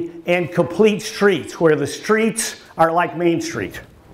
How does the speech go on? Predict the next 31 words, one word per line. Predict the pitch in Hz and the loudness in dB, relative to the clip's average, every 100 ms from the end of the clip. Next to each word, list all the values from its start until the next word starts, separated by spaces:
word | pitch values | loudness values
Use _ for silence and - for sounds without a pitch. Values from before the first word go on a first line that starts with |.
| - - - - - - 147 | -20 -20 -20 -20 -20 0 2
You're | 170 | 2
gonna | 180 | 0
see | - 196 | -6 -4
a | 165 | 0
major | 175 180 185 | 0 2 0
change | - 175 170 175 151 - | 2 2 2 2 -2 0
to | 170 160 | 2 4
William | 165 214 185 143 139 | 4 4 4 2 2
over | 127 127 | 0 0
the | 131 | 2
years | 131 123 110 - - - - | 2 2 -2 -8 -18 -10 -2
that's | 135 - | 0 2
similar | 190 170 156 | 2 2 2
to | 151 | 2
what's | 147 - | 2 2
happening | 165 147 147 | 0 0 -2
to | 156 | 2
Liberty. | 156 135 107 90 - - - - - | 2 2 0 -6 -16 -20 -20 -16 -2
That | 135 127 | 0 2
same | 165 160 | 0 0
thing | 156 | 0
could | 160 | 0
happen | 135 165 151 170 | 2 0 0 -6
to | 165 | 0
Washington. | 175 175 - 147 - 82 - - - - | 2 2 0 -8 -8 -10 -12 -20 -20 0
We're | 151 | 2
beginning | 131 175 190 196 185 | 2 0 0 0 0
to | |
convert | - 180 143 190 190 - | 2 0 4 2 2 -2
Main | 170 190 214 | 0 0 -2
Street | - - 151 151 - | -4 0 0 0 -14